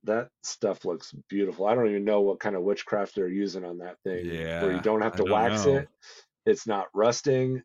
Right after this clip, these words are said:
Speaker 1: I'm like,
Speaker 2: Mm-hmm.
Speaker 1: "Sign me up. Make everything out of that." But
Speaker 2: It looks pretty amazing, and, and they are having a sale on their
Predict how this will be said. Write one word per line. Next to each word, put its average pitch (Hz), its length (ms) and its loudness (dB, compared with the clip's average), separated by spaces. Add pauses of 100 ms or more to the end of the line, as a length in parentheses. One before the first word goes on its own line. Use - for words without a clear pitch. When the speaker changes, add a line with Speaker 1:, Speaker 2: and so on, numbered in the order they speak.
Speaker 1:
I'm 104 140 -2
like, 90 160 -4
Speaker 2:
Mm-hmm. 82 480 -4
Speaker 1:
"Sign 113 380 0
me 110 180 4
up. 101 260 2
Make 113 300 0
everything 104 540 0
out 95 160 -2
of 87 160 -2
that." 87 320 -6 (180)
But 82 180 -8
Speaker 2:
It 101 180 2
looks 117 260 -2
pretty 131 240 2
amazing, 139 320 0
and, 117 260 0
and 120 480 2 (180)
they 110 220 0
are 123 220 4
having 117 320 0
a 107 80 -2
sale 113 420 2
on 98 560 -2
their 92 400 -6